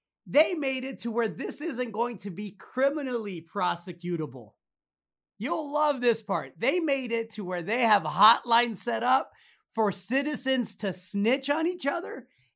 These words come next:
And then if it's proven that anybody got an abortion or aided and abetted an abortion, you as a private citizen resident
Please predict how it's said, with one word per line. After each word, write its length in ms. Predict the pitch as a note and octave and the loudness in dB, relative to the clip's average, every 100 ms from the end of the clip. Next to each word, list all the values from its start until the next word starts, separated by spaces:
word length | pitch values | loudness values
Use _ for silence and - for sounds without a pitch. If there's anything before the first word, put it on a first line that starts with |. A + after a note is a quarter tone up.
| - | -2
And 340 | A3+ G#3+ F#3 | 2 2 2
then 460 | F#3+ G4+ F4 C4 B3 | 0 0 0 -2 -2
if 200 | C4 F3+ | 0 0
it's 180 | G#3+ G#3+ | 0 -4
proven 720 | - - C#4 F#4+ D4 G3+ D3 D3+ | -8 -4 -2 0 0 -2 -4 -6
that 280 | F3 - _ - | -6 -8 _ -8
anybody 960 | F#4 F#4+ G4+ G4 A3+ G#3+ A#3+ B3 A#3+ | -6 -6 -4 -4 0 2 2 0 -4
got 320 | F3 G3+ A#3 | 0 2 4
an 100 | A3+ | 0
abortion 600 | G3 D#3 G#3+ A3 - A#3 A#3 | -4 -4 -2 -2 -2 -4 -2
or 280 | F#3 F3 - | -2 -2 0
aided 480 | A3+ C4+ C#4+ C#4+ C#4+ | 0 2 2 0 0
and 160 | A#3+ G#3+ | -2 -2
abetted 460 | D#3+ B2+ G3+ G#3+ F#3+ | -2 0 2 4 2
an 120 | F3 | -2
abortion, 680 | C3 E3 G#3 G#3+ B3 C4 G#3+ _ _ _ _ - | -4 -2 -2 -4 -6 -4 -6 _ _ _ _ -6
you 380 | B3+ C4+ F4+ D#4+ | 4 8 8 8
as 160 | F#3 | 4
a 80 | F#3+ | 0
private 560 | - A3 C4+ C#4 C4+ - | 0 2 4 4 2 4
citizen 600 | A#3+ B3 - G3 D3 C#3+ | 4 4 2 2 0 4
resident 520 | A3 B3 F#3 E3 | 6 6 2 -2